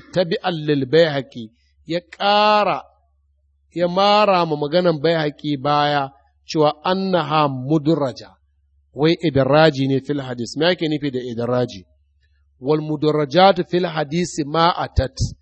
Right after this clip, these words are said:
min ba'di alfazir riwati tasalat." Shine mai ruwaya ne zai yi ƙarin bayani a wani ruwayan hadisi da ya zo. Kuna fahimtar wannan da kyau ko? To wannan shine idraji.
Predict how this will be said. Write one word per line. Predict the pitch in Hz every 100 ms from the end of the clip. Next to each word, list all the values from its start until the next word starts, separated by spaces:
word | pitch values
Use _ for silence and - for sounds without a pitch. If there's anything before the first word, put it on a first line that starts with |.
| _ _ _
min | 107 123 147 147 110
ba'di | 160 165 165 147 -
alfazir | 151 139 - - 180 185 165 156 147
riwati | 120 139 135 147 170 165 - 143 - _
tasalat." | 165 160 143 110 98 - - - _ _ _ _ _ _ _ _ _ -
Shine | 208 190 160 -
mai | 151
ruwaya | 165 165 175 196 208 190 151
ne | 135 135
zai | 175
yi | 156
ƙarin | 156 - 175 170 156 123
bayani | 131 135 147 151 135 104 - _ _ _ _ _
a | - 143
wani | 165 185
ruwayan | 175 156 160 165 160
hadisi | 131 127 131 147 143 127
da | 110
ya | 113 107
zo. | 107 110 _ _ _ _ _
Kuna | 170 180
fahimtar | 147 160 165
wannan | 151 156 151
da | 123
kyau | 123 151
ko? | 160 165 _ _ _ -
To |
wannan | 160 170
shine | - 165 151 139
idraji. | 123 120 131 127 107